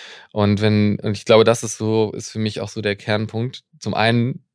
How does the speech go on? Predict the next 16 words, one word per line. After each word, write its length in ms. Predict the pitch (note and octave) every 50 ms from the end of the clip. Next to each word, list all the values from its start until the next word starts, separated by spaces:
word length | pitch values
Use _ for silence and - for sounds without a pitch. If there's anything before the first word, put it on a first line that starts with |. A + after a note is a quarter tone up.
| _ _ _ _ _ _ _ _ _ _ _ _ _ _ _ _ _ _ - -
tragen 340 | - G#2+ G#2 A2 A2 A2
wir 100 | G#2+ A2
unseren 280 | G#2+ G#2+ G2+ G#2 G2+ G2+
Beitrag 480 | G2 F#2+ G2 A2 - - - A#2+ A#2+ -
dazu. 280 | - B2 - - -
Ich 120 | D3+ C#3 -
glaube, 340 | - G#2+ G#2 G2+ G#2 G2+ G2+ - - - - - - -
Mobilitäts-Apps 680 | G#2 G#2 G#2+ G2+ - G#2+ G#2 - - - - - -
insgesamt, 640 | - A#2 A#2+ B2+ - - C3+ B2+ C#3 C#3+ D3+ C#3+ - -
damit 320 | - G#2 G2+ G2+ G2 G#2 G#2+
wir 240 | G#2 G#2 G#2 G#2
sehr, 160 | G2 G#2 G2+ G2
sehr 120 | G2+ G2+
stark 320 | G2+ - - G#2+ G#2 G#2
in 80 | - F#2+
Europa, 540 | G2 G2+ F#2+ G#2 A2 - - C#3 D3 D#3+